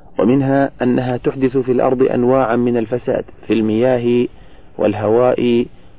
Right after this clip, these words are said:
والزروع والثمار والمساكن.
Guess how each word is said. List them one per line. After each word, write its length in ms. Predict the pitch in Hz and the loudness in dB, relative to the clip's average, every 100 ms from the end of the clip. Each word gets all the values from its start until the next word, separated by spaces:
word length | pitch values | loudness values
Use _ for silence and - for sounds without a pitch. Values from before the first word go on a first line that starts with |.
| - | 0
والزروع 840 | 110 107 113 117 127 113 117 113 110 - - | 2 2 2 4 4 4 2 0 -2 -8 -2
والثمار 760 | 107 - 104 110 113 107 107 - 101 | -2 -2 -4 0 0 2 0 -2 0
والمساكن. 760 | 107 104 101 107 104 104 104 | 0 0 -2 0 0 -2 -12